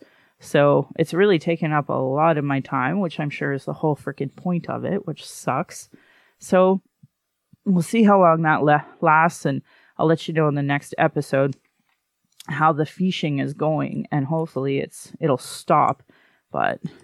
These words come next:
it's just pathetic 'cause, you know, like, I talked to my husband, he has, um, many podcasts, that he produces and he works with other groups on that are all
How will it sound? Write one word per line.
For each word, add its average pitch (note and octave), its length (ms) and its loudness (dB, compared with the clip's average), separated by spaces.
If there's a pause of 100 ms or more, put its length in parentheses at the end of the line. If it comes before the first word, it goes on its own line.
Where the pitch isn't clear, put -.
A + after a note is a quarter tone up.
(120)
it's - 140 -16
just - 280 -8
pathetic D3 540 -4
'cause, D#3 300 -2 (380)
you G#3 80 2
know, G#3 100 4
like, G3 160 2
I F#3+ 60 2
talked G#3 280 0
to G#3 40 -10
my F3 100 -4
husband, D#3 460 -4
he E3 120 -6
has, D3+ 460 -4
um, C3+ 380 -4 (200)
many F3+ 300 2
podcasts, C3+ 720 -4 (340)
that F3 100 0
he E3+ 120 0
produces D3 720 -4
and E3 120 0
he D#3 80 -4
works C#3+ 260 -4
with D3+ 160 -8
other C#3+ 200 -4
groups D#3 340 -6
on C3 260 -4 (380)
that D#3+ 200 0
are D#3+ 120 2
all C#3+ 200 2